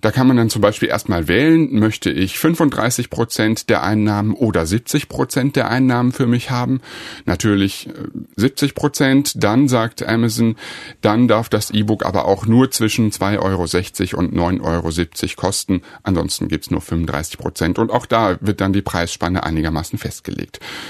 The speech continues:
So kann man dann selbst zum Verleger werden. Es gibt auch mehrere Blogs, die das auch detailliert beschreiben,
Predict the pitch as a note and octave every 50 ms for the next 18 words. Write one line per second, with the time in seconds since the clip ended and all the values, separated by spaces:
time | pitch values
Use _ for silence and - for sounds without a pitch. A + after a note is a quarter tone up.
0 | - - - - - - - - - _ _ _ - - A#2 B2 B2 - C#3 A2
1 | A2+ B2+ C#3 D#3+ D#3+ D#3 D3 - - - B2 A#2 A#2 A#2 A2 G2 F#2+ F#2 - -
2 | - - - A#2+ A2 - - G#2+ F2+ E2+ F2 F#2 G#2 A2 A2 G#2 A#2+ C#3 D3 C#3
3 | A2 - - A2 - - F#2 G2 G2 G2+ A2+ G#2+ G#2 F#2+ G2+ F2 E2+ E2 E2+ G#2
4 | B2 - - - - - - G2+ G2 G2 G2+ - F2 F#2+ F2+ - - - - -
5 | - - F#2+ - - F#2 F2+ F#2+ G2+ - - F#2 - - - E2 F2+ G2+ A2 A2
6 | A2